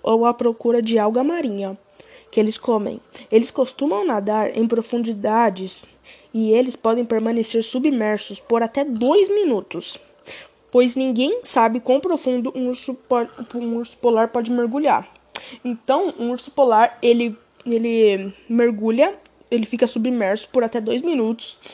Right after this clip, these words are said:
só que ele pode ficar até mais, se duvidar, do urso polar. E agora, já que eu falei essas coisas do urso polar, agora eu vou falar a curiosidade,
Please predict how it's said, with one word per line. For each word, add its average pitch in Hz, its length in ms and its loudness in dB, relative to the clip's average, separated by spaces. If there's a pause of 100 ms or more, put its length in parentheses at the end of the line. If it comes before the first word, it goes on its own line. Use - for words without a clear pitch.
(300)
só - 600 4
que - 100 -6
ele 226 180 -4
pode 226 400 -8
ficar 226 460 -8
até 240 360 0
mais, 233 440 -2
se - 180 -6
duvidar, 208 460 0
do 202 80 -4
urso 214 160 -8
polar. 202 460 -2 (3000)
E 262 140 -2
agora, 240 500 0
já 214 160 -4
que 220 120 -4
eu 233 80 0
falei 220 440 0
essas 214 300 -6
coisas 214 400 -4
do 202 120 -6
urso 202 200 -8
polar, - 600 0
agora 226 320 0
eu 226 40 -4
vou 226 120 -2
falar 226 540 -4 (220)
a 233 80 0
curiosidade, 262 920 -2